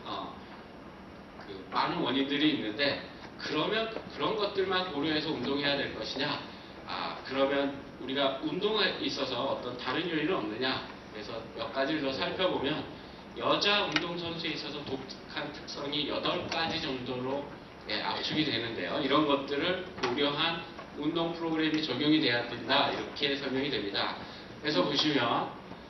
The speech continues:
예, 해부학적인 차이입니다. 여성과 남성에 있어서 예, 여성에 있어서는 대퇴부 근력이 훨씬 더 발달이 덜 돼 있고, 예, 브이엠오의 발달도 덜 돼 있고,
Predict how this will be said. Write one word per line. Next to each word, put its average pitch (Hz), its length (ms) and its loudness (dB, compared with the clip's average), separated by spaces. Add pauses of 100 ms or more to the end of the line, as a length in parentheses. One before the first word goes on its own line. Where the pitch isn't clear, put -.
(140)
예, - 40 2
해부학적인 190 760 4
차이입니다. 120 640 2
여성과 170 540 6
남성에 143 440 6
있어서 123 640 0 (420)
예, 110 160 2
여성에 190 340 8
있어서는 170 560 4
대퇴부 151 460 0
근력이 131 360 2
훨씬 139 340 0
더 110 300 2
발달이 120 420 -2
덜 131 220 4
돼 143 120 10
있고, - 560 2 (440)
예, 92 300 -2
브이엠오의 151 840 8
발달도 110 500 0
덜 123 220 2
돼 127 140 6
있고, - 580 0